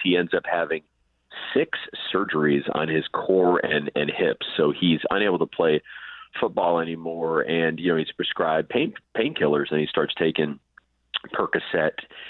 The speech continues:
and, um, Oxycontin and, and a lot of these drugs that people have heard of. And it's really a combination effect where, you know, he's taking these pills, he's getting addicted,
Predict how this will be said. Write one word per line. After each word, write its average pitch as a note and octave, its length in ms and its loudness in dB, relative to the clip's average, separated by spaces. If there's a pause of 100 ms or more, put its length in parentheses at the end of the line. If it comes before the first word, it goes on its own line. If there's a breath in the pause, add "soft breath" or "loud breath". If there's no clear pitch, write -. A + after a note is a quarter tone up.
(180 loud breath)
and, D#2+ 320 0
um, D2+ 480 0
Oxycontin D2+ 800 -2
and, C#2+ 140 0
and D2+ 380 0
a D2+ 60 2
lot D2 200 2
of D#2 60 2
these D#2 180 2
drugs D#2 320 0
that D2+ 120 -2
people D#2+ 260 2
have C#2+ 100 0
heard F#2+ 220 2
of. D2+ 160 2 (600 loud breath)
And F#2+ 680 2
it's G#2+ 240 0
really C3 240 4
a G2+ 60 4
combination F#2 640 -2
effect D#2+ 540 -2
where, D#2+ 440 0 (920 loud breath)
you A#2+ 40 0
know, G#2 80 2
he's G#2 200 0
taking B2+ 220 0
these A#2 240 -2
pills, G#2 560 4
he's F#2+ 160 -4
getting G#2 260 2
addicted, F#2 680 2